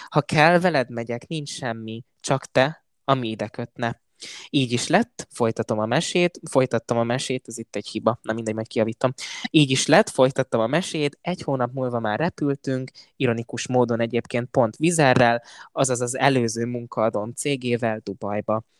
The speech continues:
A személyzet pont ismert engem, és persze Bencét is, sokat találkoztunk velük a szabadidőnkben is. Dubajban lévő életünk tehát itt vette kezdetét, és így sikerült elérni sok erőfeszítés árán, hogy most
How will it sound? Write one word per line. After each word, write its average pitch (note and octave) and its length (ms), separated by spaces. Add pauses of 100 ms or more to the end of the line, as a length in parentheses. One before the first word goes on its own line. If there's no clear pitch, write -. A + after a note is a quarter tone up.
(260)
A - 60
személyzet E3+ 540
pont B2+ 260
ismert A#2 440
engem, F3+ 200
és B2+ 120
persze A2 320
Bencét D3+ 560
is, C3+ 180 (260)
sokat A#2 340
találkoztunk A#2 800
velük A#2 300
a A2 60
szabadidőnkben A2 840
is. A#2 260 (560)
Dubajban B2 600
lévő A#2 280
életünk C#3 480
tehát A#2+ 360
itt A#2 180
vette A2+ 280
kezdetét, C#3 640
és A2 160
így - 160
sikerült A2+ 500
elérni A#2 360
sok - 340
erőfeszítés B2 760
árán, C3 400
hogy A#2 220
most D3 520